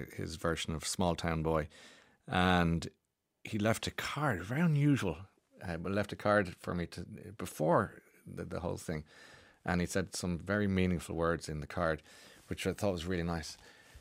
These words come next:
And as Jamie was leaving today, he produced from his, <laughs> inside his pocket, as it were,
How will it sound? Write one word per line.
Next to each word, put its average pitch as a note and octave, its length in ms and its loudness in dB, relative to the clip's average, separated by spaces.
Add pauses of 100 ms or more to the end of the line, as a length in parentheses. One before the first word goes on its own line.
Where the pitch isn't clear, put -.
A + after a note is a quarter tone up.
(120)
And A#2+ 120 -4
as F3 160 0
Jamie D3 360 0
was F#2+ 160 0
leaving G2+ 320 2
today, E2 380 -6 (560)
he - 100 -18
produced B2 380 0
from F#2+ 200 0
his, E2 380 -4 (160)
<laughs> - 160 -20
inside C#3 560 -2
his G2 160 -2 (240)
pocket, A2 320 0
as F2+ 100 0
it E2+ 60 -2
were, F2 180 0